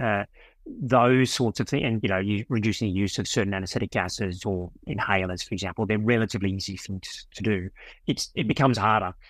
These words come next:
as we move into the field of what is low value care, for example, uh, and what, what amount of care, what amount of treatment, uh,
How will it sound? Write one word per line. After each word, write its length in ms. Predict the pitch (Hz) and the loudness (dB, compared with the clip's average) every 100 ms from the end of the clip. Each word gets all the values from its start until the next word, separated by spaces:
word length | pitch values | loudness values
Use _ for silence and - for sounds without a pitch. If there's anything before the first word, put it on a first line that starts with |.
| _ - | _ -2
as 180 | 107 101 | -2 2
we 140 | 110 | 2
move 220 | 110 120 | 4 2
into 240 | 107 98 98 | 2 -2 -4
the 100 | 95 | -2
field 260 | 123 101 | 2 2
of 120 | 98 95 | 2 0
what 180 | 107 | 0
is 160 | 107 107 | 2 2
low 220 | 101 95 | 2 0
value 320 | 95 92 95 | 0 -2 -4
care, 320 | 101 113 98 90 | -4 -2 -2 -4
for 80 | 110 | -4
example, 480 | 90 92 92 101 - - - _ | -2 -2 -2 -6 -10 -18 -20 _
uh, 240 | 110 92 101 131 | 2 4 2 -2
and 300 | 107 98 98 | -2 -2 0
what, 160 | 110 _ - - | -2 _ -18 -16
what 180 | - 120 | -2 2
amount 260 | 113 135 165 | 4 4 4
of 120 | 117 | 2
care, 340 | - 107 107 - _ _ _ | -2 0 -2 -8 _ _ _
what 80 | 120 | 0
amount 180 | 110 98 | 0 0
of 60 | |
treatment, 560 | - - 226 147 127 - - - - | 0 0 0 -2 -6 -8 -20 -12 -2
uh, 240 | 110 | 0